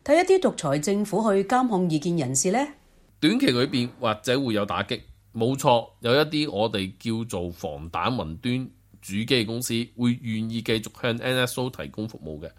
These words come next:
Speaker 2: 只不過呢類公司嘅規模冇辦法同亞馬遜比嘅，成本貴，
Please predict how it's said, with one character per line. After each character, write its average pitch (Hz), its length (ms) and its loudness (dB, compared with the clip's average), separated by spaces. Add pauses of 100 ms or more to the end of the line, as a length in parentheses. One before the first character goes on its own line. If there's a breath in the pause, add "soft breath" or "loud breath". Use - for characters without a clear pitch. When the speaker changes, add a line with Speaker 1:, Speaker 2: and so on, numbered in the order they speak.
(140 soft breath)
Speaker 2:
只 156 180 0
不 202 100 4
過 147 240 4
呢 151 80 0
類 160 220 2
公 147 180 -4
司 151 140 -4
嘅 135 160 0
規 143 260 0
模 87 220 -4
冇 87 140 -6
辦 92 160 -2
法 98 100 -4
同 90 140 -8
亞 87 160 -2
馬 87 180 -4
遜 95 180 -8
比 82 240 -10
嘅， - 80 -10 (300)
成 139 300 2
本 196 180 -2
貴， 147 300 6